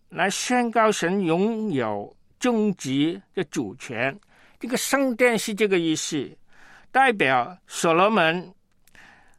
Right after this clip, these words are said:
承认上帝才是国家的终极的掌权者。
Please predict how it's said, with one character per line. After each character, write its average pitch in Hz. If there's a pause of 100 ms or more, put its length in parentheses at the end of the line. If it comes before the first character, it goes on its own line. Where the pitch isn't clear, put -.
(440)
承 208
认 240 (100)
上 262
帝 214
才 165
是 247
国 170
家 226
的 214
终 247
极 180
的 196
掌 117
权 143
者。 87